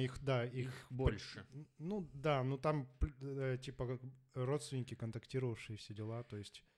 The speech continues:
Speaker 2: Ну, и они, понятно, что на карантин все пере-, перемещены, но проблема-то в другом, что зон-то пять очага, когда вот буквально пару дней назад было, то есть тридцать первого числа была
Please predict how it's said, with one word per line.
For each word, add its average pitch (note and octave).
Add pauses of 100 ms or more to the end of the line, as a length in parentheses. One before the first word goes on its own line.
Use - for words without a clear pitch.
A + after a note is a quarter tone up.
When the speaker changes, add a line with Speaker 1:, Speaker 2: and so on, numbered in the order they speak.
Speaker 2:
Ну, C3
и F3
они, D#3
понятно, E3
что -
на C#3+
карантин D3+
все -
пере-, A#2
перемещены, A#2
но G#2+ (140)
проблема-то B2
в G#2
другом, C#3
что G2+
зон-то A#2 (140)
пять D#3
очага, G2+
когда G#2
вот G#2
буквально A2 (500)
пару G#2+
дней G#2+
назад G#2+
было, G#2 (580)
то A2+
есть F#2+
тридцать A2
первого A2+
числа C3
была A2